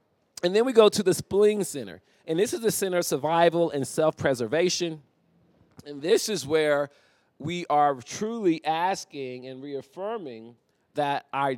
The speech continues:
needs, our daily basic needs are gonna be met. In Jesus' words, he said, "Give us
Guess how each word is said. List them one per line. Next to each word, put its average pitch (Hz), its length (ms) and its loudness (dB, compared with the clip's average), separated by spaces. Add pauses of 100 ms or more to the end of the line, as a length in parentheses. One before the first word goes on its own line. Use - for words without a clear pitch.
needs, 185 560 -6
our 135 200 -2
daily 185 580 2
basic 151 520 -2
needs 131 280 -8
are 117 40 -4
gonna 117 80 -6
be 107 100 -10
met. 90 340 -12
In 127 180 -8
Jesus' 165 400 -6
words, 139 520 -2
he 135 160 -12
said, 127 480 -4 (340)
"Give 151 220 0
us - 340 0